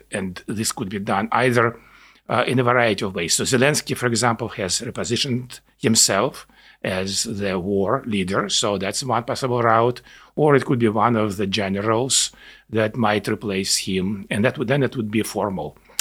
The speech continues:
uh, militocracy, in fact. So Zaluzhny, for example, has been, uh, getting a lot of good press in, in Western press until the last week or so. And, um, uh, so he has been even suggested as a possible,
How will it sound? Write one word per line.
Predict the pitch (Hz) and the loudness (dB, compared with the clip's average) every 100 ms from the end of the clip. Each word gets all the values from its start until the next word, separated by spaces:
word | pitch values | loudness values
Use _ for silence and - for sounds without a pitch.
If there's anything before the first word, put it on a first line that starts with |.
| - - | -12 -12
uh, | 90 87 | -10 -6
militocracy, | 87 92 92 90 80 92 - 78 78 95 - | -4 -2 -2 -6 -8 -6 -6 -6 -10 -14 -10
in | 160 | -10
fact. | 95 - - - | -6 -6 -8 -6
So | - 101 | -2 0
Zaluzhny, | 101 104 135 113 104 | 2 4 4 2 -2
for | 107 | -4
example, | 98 95 101 98 98 | -4 -2 -2 -2 -6
has | - 95 | -6 -6
been, | 98 95 - - - _ _ | -4 -4 -8 -20 -20 _ _
uh, | 98 95 95 104 110 | -4 -2 -2 -2 -4
getting | 107 104 101 | -4 -4 0
a | |
lot | 98 127 123 | 4 4 4
of | 107 | -2
good | 104 101 | -2 -4
press | - 92 76 - - - | -2 -6 0 0 -2 -8
in, | - 90 87 | -8 -6 -6
in | 92 92 90 | -4 -4 -4
Western | 87 - 92 | -6 -6 -8
press | 85 92 82 - - | -8 -4 -2 -4 -4
until | - - 104 87 | -8 -4 -2 -2
the | 90 | -2
last | 82 - - | -2 -4 -6
week | 92 - | -6 -6
or | - | -4
so. | - 160 143 - - - - - - | -4 -2 -6 -8 -14 -20 -20 -18 -6
And, | - 180 - | -4 -4 -6
um, | - 90 90 - - | 0 0 2 -2 -4
uh, | 107 92 | -4 -2
so | 95 107 95 | -2 0 -2
he | - 113 101 | 0 0 0
has | 98 95 | -4 -8
been | 95 107 | -6 -4
even | 113 95 90 90 - - | -4 -4 -6 -8 -16 -20
suggested | - 98 104 107 - 92 90 | -8 -4 2 2 0 -8 -6
as | 117 92 | -8 -8
a | 90 | -8
possible, | 98 98 - 80 80 80 | -4 -4 -4 -6 -6 -6